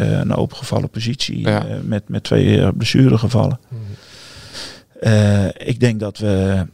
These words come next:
Speaker 1: met een, eh, met, met meer creatief en scorend vermogen aan de slag moeten.
Speaker 2: Ja. Dus
Speaker 3: Maar moet
Speaker 2: jullie
Speaker 1: Zo,
Speaker 2: wou ook
Speaker 1: zo
Speaker 2: Lens Stuyven
Speaker 1: algemeen
Speaker 2: zijn.
Speaker 1: waar, daar, eh, die, met die algemeenheden
Speaker 2: Ja.
Speaker 1: laat ik het even.
Speaker 3: Maar het is
Speaker 2: Ja.
Speaker 3: ook zo, wat, eh, eh, je hebt een goede analyse gegeven over wat er allemaal nodig is in transferperiodes. Eh,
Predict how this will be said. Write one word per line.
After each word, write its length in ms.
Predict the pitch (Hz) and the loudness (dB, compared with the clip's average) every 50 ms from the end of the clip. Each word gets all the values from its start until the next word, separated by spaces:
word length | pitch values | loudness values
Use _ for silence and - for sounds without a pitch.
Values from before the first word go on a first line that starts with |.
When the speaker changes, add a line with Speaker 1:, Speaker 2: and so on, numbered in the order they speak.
| - - _ | -14 -20 _
Speaker 1:
met 300 | - 113 98 101 98 - | -4 0 2 2 4 4
een, 220 | 104 101 98 98 | 4 4 4 4
eh, 380 | 101 101 101 101 98 95 - - | 4 4 4 4 4 2 0 0
met, 320 | - 110 101 98 101 - - | -2 -2 0 -2 -2 -4 -8
met 300 | - 101 104 - - - - | -6 -4 -4 -4 -4 -6 -2
meer 280 | - 107 107 104 101 - | 0 2 2 2 2 2
creatief 540 | - 127 117 107 107 104 - 120 110 - - - | 2 4 4 4 4 2 0 0 0 -2 -2 0
en 160 | - 131 123 | 2 2 2
scorend 440 | - - - 120 117 113 110 110 104 | 2 2 0 0 0 2 0 -2 -4
vermogen 640 | - - 113 113 110 117 117 110 - 107 123 123 98 | -4 -2 -2 0 2 2 0 2 2 0 0 2 0
aan 160 | 92 98 107 | 0 -2 -2
de 80 | 110 | -2
slag 300 | 110 - - 113 107 - | -2 0 0 0 -2 -2
moeten. 300 | - 101 113 - - - _ _ - _ _ _ _ _ _ | -4 -8 -8 -8 -10 -16 _ _ -20 _ _ _ _ _ _
Speaker 2:
Ja. 240 | - 101 98 90 80 - - - _ _ _ _ _ _ _ | -2 0 0 0 -2 -6 -12 -16 _ _ _ _ _ _ _
Dus 240 | - 110 - - - - - - _ _ - - - - - _ | -2 0 0 0 -2 -4 -10 -18 _ _ -20 -20 -20 -20 -12 _
Speaker 3:
Maar 120 | - 110 | -2 0
moet 100 | 117 135 | 0 2
Speaker 2:
jullie 160 | - 110 113 113 | 2 2 2 2
Speaker 1:
Zo, 40 | 117 | 4
Speaker 2:
wou 100 | 120 123 | 2 2
ook 80 | 117 | 2
Speaker 1:
zo 100 | 107 113 | 2 2
Speaker 2:
Lens 140 | 113 107 101 | 2 2 0
Stuyven 280 | - - 120 120 131 123 | 0 0 2 2 2 0
Speaker 1:
algemeen 160 | 120 123 120 | -2 -2 -2
Speaker 2:
zijn. 200 | 120 101 98 107 | 0 0 0 -2
Speaker 1:
waar, 120 | 104 107 - - | -4 -6 -8 -10
daar, 200 | 120 120 117 117 | -6 -4 -4 -4
eh, 60 | 113 - - _ - - - - - | -4 -6 -10 _ -20 -16 -12 -10 -10
die, 160 | - - - | -10 -10 -6
met 200 | - 117 104 - | -4 -2 -2 0
die 220 | - 117 117 113 107 | 2 4 4 4 6
algemeenheden 760 | - 131 117 101 110 110 110 117 110 104 101 104 101 - 101 | 6 4 4 2 2 0 0 0 0 -2 -2 -2 0 0 0
Speaker 2:
Ja. 60 | 101 95 | 0 0
Speaker 1:
laat 140 | 110 113 | -2 -6
ik 60 | 123 113 | -8 -10
het 120 | 113 - | -10 -8
even. 300 | 113 117 110 110 120 135 - | -6 -4 -4 -6 -6 -8 -4
Speaker 3:
Maar 120 | 107 107 110 | -2 -2 -2
het 100 | - - | -2 -4
is 60 | - | -4
Speaker 2:
Ja. 80 | - | -4
Speaker 3:
ook 120 | 120 117 - | -4 -4 -2
zo, 140 | - 104 101 | -4 -4 -2
wat, 220 | 107 107 101 104 | -2 -4 -4 0
eh, 120 | 107 98 98 | 0 2 2
eh, 480 | - - - - 113 104 101 101 95 98 | 0 -2 -6 -4 -4 -2 -2 -2 -2 -2
je 40 | 98 | -2
hebt 160 | 101 95 - | -2 -2 -2
een 140 | 104 101 98 | -6 -6 -4
goede 220 | - 117 110 110 | 0 2 2 4
analyse 380 | 110 107 107 107 107 98 - - | 4 2 2 2 2 2 2 2
gegeven 280 | 117 110 107 92 107 107 | 2 2 2 2 2 2
over 240 | 107 104 98 98 | 2 0 0 0
wat 140 | 95 104 - | -2 -2 -2
er 60 | - | 0
allemaal 220 | 104 101 101 101 104 | -2 0 2 2 4
nodig 160 | 104 90 92 | 2 2 2
is 120 | 104 98 | 0 0
in 60 | 98 95 | -2 -2
transferperiodes. 840 | - 110 104 - - 120 117 - - 95 92 95 95 104 - - | -2 -2 -2 2 2 2 2 2 2 2 2 2 2 2 0 -2
Eh, 80 | - | -2